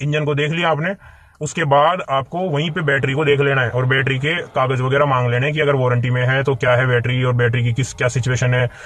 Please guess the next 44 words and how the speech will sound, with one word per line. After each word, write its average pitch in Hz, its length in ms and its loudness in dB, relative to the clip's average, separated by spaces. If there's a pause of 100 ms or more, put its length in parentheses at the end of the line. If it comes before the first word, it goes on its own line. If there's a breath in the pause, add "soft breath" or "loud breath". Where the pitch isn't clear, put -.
(220 loud breath)
उसके 139 220 0
तार 131 380 4
और 139 80 0
plus 131 240 -2
मा-, 131 240 2
minus 131 300 0
है 135 60 0
ना 156 80 0
वो 156 120 4
ऐसे 143 140 2
गले 135 240 2
हुए 151 140 4
तो 147 100 0
नहीं 135 140 0
है, 160 60 0
carbon 123 380 2
जम 127 180 0
रहा 135 120 4
है, 139 60 4
बिल्कुल 131 260 -2
जंग 123 260 0
आ 120 60 4
रहा 131 160 2
है, 127 100 0
ऐसे 127 160 -2
तो 143 80 -2
नहीं 131 120 0
है। 139 60 -2
अनुमान 127 380 2
लगा 120 140 4
लेना 123 180 2
आप 147 180 4
कि 151 140 -4
बैटरी 123 420 0
किस - 360 -8
situation 143 380 0
में 135 140 2
है 151 160 2 (360 loud breath)
और 131 80 2
हो 135 140 4
सके 147 180 2
तो 156 100 4
warranty 127 300 4
card 127 280 6